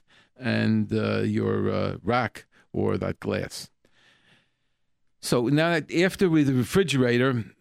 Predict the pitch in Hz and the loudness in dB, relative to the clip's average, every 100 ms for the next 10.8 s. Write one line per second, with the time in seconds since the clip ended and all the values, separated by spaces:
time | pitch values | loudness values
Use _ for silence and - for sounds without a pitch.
0 | - 123 - 151 151 - 147 139 123 107 | -4 -4 0 0 2 2 2 2 2 0
1 | - - 98 76 - - _ 107 117 123 | -2 -2 -2 -6 -16 -20 _ -2 0 0
2 | 127 180 156 - 156 147 - 107 - - | -2 -2 -4 -2 -2 -2 -2 -4 -2 -2
3 | 110 71 - _ _ _ _ _ _ - | -2 -4 -16 _ _ _ _ _ _ -20
4 | - 107 104 - 156 - - 143 135 - | -6 -4 -2 0 0 0 0 0 0 -2
5 | 113 104 104 104 98 98 92 - 95 - | 0 0 0 0 0 -2 -4 -8 -8 -4
6 | 131 120 117 104 - 120 123 143 110 104 | 0 2 2 -2 -2 0 0 0 -4 -4
7 | 98 104 110 110 117 101 113 107 104 98 | -2 0 0 0 0 -2 0 0 -2 -4
8 | - 95 87 113 117 _ - - - - | -4 -4 -4 -6 -8 _ -20 -20 -16 -4
9 | 117 147 185 165 135 131 120 113 113 - | 2 2 4 2 2 2 2 2 0 0
10 | 107 113 - 104 95 87 - - | 0 0 0 -2 -2 -4 -8 -20